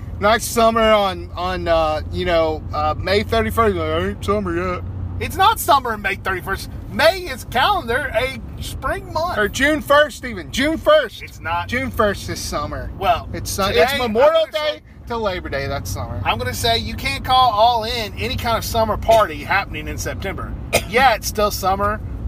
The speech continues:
Speaker 2: but you're not partying anymore. You're back in school. You're back in school now. But
Speaker 1: Yeah, poor
Speaker 2: SummerSlam,
Speaker 1: kids.
Speaker 2: you know, SummerSlam coming up this weekend.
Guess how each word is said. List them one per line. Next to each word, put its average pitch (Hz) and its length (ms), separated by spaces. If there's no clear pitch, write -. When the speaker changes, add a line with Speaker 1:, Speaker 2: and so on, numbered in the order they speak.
Speaker 2:
but 170 100
you're 190 120
not 196 180
partying 156 400
anymore. 120 320
You're 131 100
back 151 260
in - 80
school. 147 360
You're - 80
back - 200
in 196 80
school 175 220
now. 160 400
But - 160
Speaker 1:
Yeah, 135 280
poor - 140
Speaker 2:
SummerSlam, 208 540
Speaker 1:
kids. 170 100
Speaker 2:
you 151 80
know, 143 60
SummerSlam 214 500
coming 196 160
up 185 80
this 156 140
weekend. 165 440